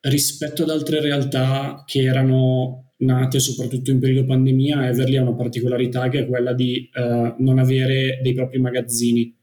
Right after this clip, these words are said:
Quindi, eh, lo shopper va proprio nel supermercato, come potrebbe essere un cliente qualsiasi che sta facendo la spesa per sé,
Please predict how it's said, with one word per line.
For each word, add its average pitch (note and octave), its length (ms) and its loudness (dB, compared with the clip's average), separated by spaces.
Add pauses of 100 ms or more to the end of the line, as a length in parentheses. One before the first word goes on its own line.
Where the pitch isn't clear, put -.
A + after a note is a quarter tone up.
(380)
Quindi, C3 640 0 (220)
eh, A#2+ 520 0 (360)
lo C#3 180 2
shopper C#3+ 580 -2
va C3 180 0
proprio C3 280 0
nel B2+ 100 2
supermercato, C3 1200 -2
come B2 140 -2
potrebbe B2 380 -4
essere B2 420 -4
un A#2+ 480 -6
cliente B2 420 -2
qualsiasi B2 340 -2
che A#2+ 100 -4
sta - 180 -6
facendo A#2+ 320 -2
la B2 40 -6
spesa A#2+ 340 -4
per B2+ 140 -8
sé, B2 360 -6